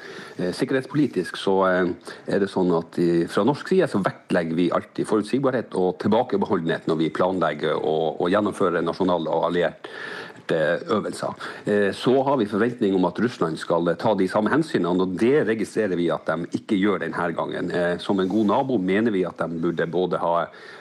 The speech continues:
varslet oss, eh, tidligere, eh, og kunne hatt et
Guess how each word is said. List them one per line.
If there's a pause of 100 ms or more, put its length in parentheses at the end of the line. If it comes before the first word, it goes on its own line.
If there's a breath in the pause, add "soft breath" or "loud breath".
varslet
oss,
eh,
tidligere, (500 loud breath)
eh,
og
kunne
hatt
et